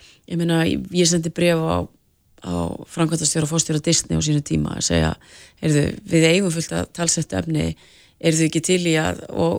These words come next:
og te-, textuð, eru þið ekki til í að bara taka tillit til þess og þessa málsvæði sem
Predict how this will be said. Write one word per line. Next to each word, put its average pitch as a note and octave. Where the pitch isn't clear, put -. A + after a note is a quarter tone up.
og -
te-, -
textuð, D#3+
eru D#3+
þið D#3
ekki D#3
til F#3+
í E3
að D#3+
bara -
taka E3+
tillit G3+
til G3+
þess E3
og E3+
þessa E3+
málsvæði E3
sem E3